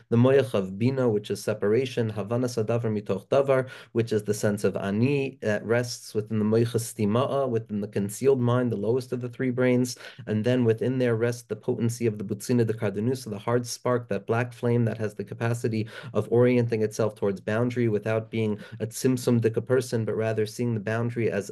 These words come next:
a fuller expression of self, of Ezu Gibor HaKoivesh Es Yitzro, the expression of self that comes about by self-limitation. Then we ascend upwards to the second head, which is going to be the Moich of Chachma, which is going to be in the Golgalta,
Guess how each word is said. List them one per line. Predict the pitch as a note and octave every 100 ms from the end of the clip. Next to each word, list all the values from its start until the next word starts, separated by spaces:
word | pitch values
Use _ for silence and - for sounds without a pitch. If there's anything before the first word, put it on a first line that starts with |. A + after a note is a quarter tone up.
| -
a | F#2+
fuller | - - C3 B2
expression | G#2 - - A#2+ A#2+ A#2+
of |
self, | A#2 A#2+ A2+ A#2
of | G2 G2
Ezu | A#2 B2 A#2 G#2
Gibor | G#2+ A#2+ A2+ F#2+ -
HaKoivesh | B2 B2+ B2+ A#2+
Es | A#2 B2
Yitzro, | A#2 - A#2 A#2 - - -
the | A#2
expression | - - - B2 A#2+ A2+
of | A2
self | A#2 A2+
that | A2 G#2
comes | A2+ A2
about | G#2 A2+ A2 A2+
by | G2+
self-limitation. | - A2+ A2+ G#2+ G2+ C3+ C3+ C3+ C#3 C#3 - -
Then | A#2 C3+ D3+
we | C3+
ascend | A#2+ - A2+
upwards | - C3+ B2+ A#2 A#2
to | G#2+
the | -
second | - F#3 E3+ D3
head, | B2 B2
which | A#2 A#2+
is | A#2
going | B2+ B2
to | B2
be | A2+
the |
Moich | A2 G#2+ A2
of | A2
Chachma, | - E3+ D#3 C3
which | A#2 -
is | -
going | A#2+ A#2+
to | A#2+
be | A2+
in | G#2
the | F#2+
Golgalta, | G2+ G2 C#3 C#3+ C3 A#2